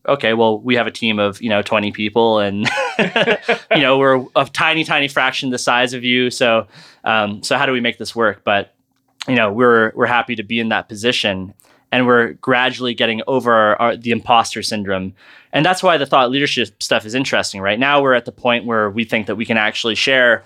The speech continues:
our secrets with the world and not be afraid of it. We want to really dive into, like, how can small companies, big companies, individuals, uh, nonprofits, how can all of these different types of organizations,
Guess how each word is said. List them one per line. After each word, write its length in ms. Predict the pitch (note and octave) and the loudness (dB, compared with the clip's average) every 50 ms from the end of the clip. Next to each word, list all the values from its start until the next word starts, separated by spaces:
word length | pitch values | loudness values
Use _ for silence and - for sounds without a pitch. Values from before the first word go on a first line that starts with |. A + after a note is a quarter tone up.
| _ _ _ _ _ _ | _ _ _ _ _ _
our 220 | - A#2 A2+ A2 | 0 2 2 0
secrets 420 | - - B2 A2 A2 G#2+ G2+ - - | -2 -4 -8 -6 -6 -6 -6 -6 -8
with 80 | G2+ | -8
the 100 | - A2 | -8 -8
world 380 | G2+ G#2 G#2+ G#2 G#2 G2+ G2 - - | -4 0 2 2 2 2 0 -2 -2
and 180 | B2 A2+ A2 A#2 | -2 -2 0 2
not 180 | B2 A2+ G#2+ | 2 0 0
be 80 | A2+ A2+ | -2 -6
afraid 360 | G#2 - - G#2+ G#2 A2 A#2 | -6 -2 0 0 2 2 2
of 100 | A#2 A2+ | 0 2
it. 300 | B2+ C3 C3 - - _ _ _ _ _ - | 2 0 0 -2 -6 _ _ _ _ _ -2
We 120 | B2+ B2 A#2+ | 0 2 4
want 260 | A2 A2 A2 A2 A2 | 4 4 4 4 2
to 320 | G#2+ G#2+ G#2 G2+ G2 F#2 G#2+ | -2 -4 -4 -4 -6 -8 -8
really 340 | A2+ A#2 A#2 A2+ A2 A2 G#2+ | -4 -2 -2 0 0 0 0
dive 300 | G#2+ A2 G2+ G#2+ G#2 G2+ | 2 2 2 2 0 -2
into, 440 | G#2 G#2 G#2+ G2+ - A2+ G#2+ G#2 G2 | -4 -6 -6 -6 -6 -4 -2 -2 0
like, 300 | G2 F#2+ F#2 - - _ _ _ _ | 0 -2 -2 -4 -8 _ _ _ _
how 220 | - - A#2+ B2 A#2+ | -2 0 2 2 0
can 420 | - - C3 A#2+ A2+ A2 G#2+ - _ _ _ _ _ _ _ _ _ _ _ _ - | -2 -4 -6 -6 -6 -8 -10 -14 _ _ _ _ _ _ _ _ _ _ _ _ -6
small 300 | - - C3 A2+ A2 A2 | -4 0 2 2 2 2
companies, 480 | - B2+ A#2+ - A#2 A2+ A2+ A2+ G#2+ | 2 -2 -2 -2 -2 -2 -2 -2 -4
big 220 | - - G#2+ A2 - | -4 -2 -4 -2 -2
companies, 600 | - A#2+ A#2 - A#2 A2+ A2 A2 A2 G#2+ - - - | -2 -2 -2 -2 -4 -4 -4 -4 -4 -4 -6 -4 -4
individuals, 880 | B2+ A#2+ A#2 G2+ A2 A2 A2 A#2+ A2+ A2+ A2 A2 A2 G#2+ - - - - - - - - _ _ | -4 -2 -2 -2 -2 -2 0 0 2 2 2 2 2 0 -2 -2 -4 -6 -16 -20 -20 -20 _ _
uh, 280 | - A2 G2+ G2 G2 E2+ | -2 0 0 0 0 -2
nonprofits, 800 | - A2 A2 A2 A#2 A2 - A#2 A2+ A2 G#2+ - A#2 A2 - - | -2 0 0 0 0 0 0 0 0 0 0 -2 -4 -6 -6 -4
how 100 | - D3+ | -4 -4
can 140 | E3+ - C#3+ | -4 -2 -2
all 160 | A#2+ C3 C3 | 0 0 0
of 80 | B2+ A#2+ | 0 0
these 180 | C3 B2 A2 | -4 -6 -6
different 320 | - - A#2 - B2+ G#2 - | -6 -8 -6 -4 -6 -6 -4
types 240 | - A#2+ A2 - | -4 -6 -6 -6
of 80 | G#2+ F#2+ | -8 -6
organizations, 720 | F#2 A#2 A2 A2+ G#2+ G#2+ G2 G#2+ G#2+ - - G#2 F#2+ - | -6 -4 -2 -2 -2 -2 0 -2 -2 -4 -4 -8 -12 -14